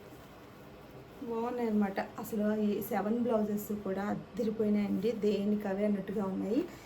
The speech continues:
ఇది సిక్స్త్ బ్లౌజ్ అనమాట. అయితే దీంట్లో నేను చిన్న మార్పు అయితే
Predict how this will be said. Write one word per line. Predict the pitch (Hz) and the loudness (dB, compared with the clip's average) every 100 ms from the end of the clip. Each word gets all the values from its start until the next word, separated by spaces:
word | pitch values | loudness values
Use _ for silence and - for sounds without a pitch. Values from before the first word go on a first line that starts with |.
| - - | -14 -6
ఇది | 214 202 | -2 -2
సిక్స్త్ | - - - 226 | -2 -8 -2 2
బ్లౌజ్ | 220 214 208 | 6 6 4
అనమాట. | 196 190 190 262 | 0 -2 -2 0
అయితే | 302 226 220 269 | 2 2 4 2
దీంట్లో | 233 220 214 247 | 4 4 4 4
నేను | 233 | 4
చిన్న | 240 208 208 220 | 2 2 4 6
మార్పు | 247 202 196 - | 6 4 2 2
అయితే | 208 202 | 2 2